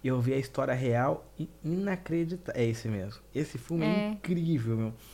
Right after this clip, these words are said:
Speaker 1: E aí eu vi a história real depois do cara, os vídeos. Um, assim, uma máfia no meio,
Speaker 2: Aham.
Speaker 1: mas a, a,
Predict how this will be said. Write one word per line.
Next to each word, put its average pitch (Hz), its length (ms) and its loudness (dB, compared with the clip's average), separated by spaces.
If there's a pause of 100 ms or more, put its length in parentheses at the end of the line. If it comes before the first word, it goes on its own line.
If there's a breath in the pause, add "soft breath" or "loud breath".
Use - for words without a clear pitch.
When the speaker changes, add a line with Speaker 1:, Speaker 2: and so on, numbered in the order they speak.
(360 soft breath)
Speaker 1:
E 127 100 0
aí 131 140 4
eu 147 120 2
vi 143 260 2
a 143 60 2
história 139 300 -4
real 135 460 2
depois 123 340 2
do 113 80 2
cara, 127 440 2
os 117 120 2
vídeos. 127 560 -2 (440 loud breath)
Um, 147 160 -2
assim, 151 280 0
uma 196 180 0
máfia 156 500 6
no 131 100 2
meio, 143 420 4
Speaker 2:
Aham. 135 80 4
Speaker 1:
mas 135 180 4
a, 135 60 -2 (240 loud breath)
a, 135 160 4